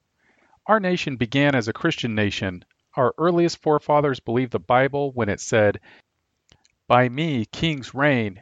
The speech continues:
and rulers decree justice," Proverbs eight fifteen. But it seems that the general public is being brainwashed to believe that our nation was founded on some neutral morality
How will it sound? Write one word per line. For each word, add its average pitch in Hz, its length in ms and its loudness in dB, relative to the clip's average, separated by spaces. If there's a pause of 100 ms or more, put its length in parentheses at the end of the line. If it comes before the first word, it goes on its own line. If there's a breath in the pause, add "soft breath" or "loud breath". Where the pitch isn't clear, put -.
and 151 260 -2
rulers 156 380 -2
decree 131 440 -2
justice," 110 600 -2
Proverbs 104 580 -4
eight 117 200 0
fifteen. 104 560 -8 (460 loud breath)
But 180 100 2
it 165 80 0
seems 196 320 -4
that 160 100 0
the 135 80 -6
general 165 420 0
public 131 480 -2
is 113 120 -14
being 123 260 -4
brainwashed 123 640 -2
to 110 80 -8
believe 113 260 -2
that 113 140 0
our 139 140 0
nation 120 420 -2
was 98 120 -8
founded 117 400 -2
on 113 140 0
some 117 380 -4
neutral 135 580 -4
morality 113 640 0